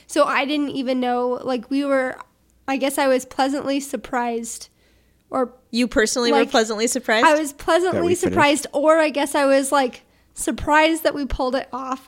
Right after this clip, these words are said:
Speaker 1: when we turned out the lights
Speaker 2: <laughs>
Speaker 1: before, the day before, and everything looked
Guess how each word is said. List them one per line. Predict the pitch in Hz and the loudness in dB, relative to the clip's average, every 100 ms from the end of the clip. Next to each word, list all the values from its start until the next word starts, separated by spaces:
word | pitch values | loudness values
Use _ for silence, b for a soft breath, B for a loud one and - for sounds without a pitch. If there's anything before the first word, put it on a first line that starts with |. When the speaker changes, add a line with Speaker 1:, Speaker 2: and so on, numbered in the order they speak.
| - | -6
Speaker 1:
when | 294 | -2
we | 277 269 | 0 -2
turned | - 311 294 | -4 0 0
out | 311 | 0
the | 302 | -2
lights | 247 247 254 - | 0 0 -2 0
Speaker 2:
<laughs> | |
Speaker 1:
before, | 294 - 302 277 277 - | 0 0 2 2 2 2
the | 311 | 2
day | 277 294 | 2 2
before, | 294 349 427 269 269 | 2 0 2 0 2
and | 277 269 | 0 0
everything | 277 254 294 294 269 | 0 0 -2 0 0
looked | 262 - - | -2 -4 -14